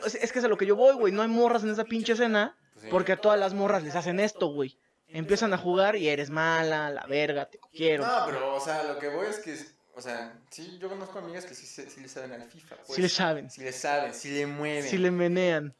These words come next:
Speaker 2: Pero a lo que voy, si te ganan veintitantos cero, es como... De, Ah,
Speaker 1: No, ok, o sea, yo estoy de acuerdo con eso, güey.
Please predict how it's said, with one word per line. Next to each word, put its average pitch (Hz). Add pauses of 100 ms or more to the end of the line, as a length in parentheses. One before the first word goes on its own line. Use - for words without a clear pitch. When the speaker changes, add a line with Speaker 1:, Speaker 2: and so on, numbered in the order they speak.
Speaker 2:
Pero 131
a 131
lo 131
que 135
voy, 156 (100)
si -
te 120
ganan 131
veintitantos 113
cero, 120
es -
como... -
De, -
Ah, -
Speaker 1:
No, 233 (140)
ok, 135 (160)
o 165
sea, 185
yo 214
estoy 285
de 277
acuerdo 247
con 156
eso, 202
güey. 123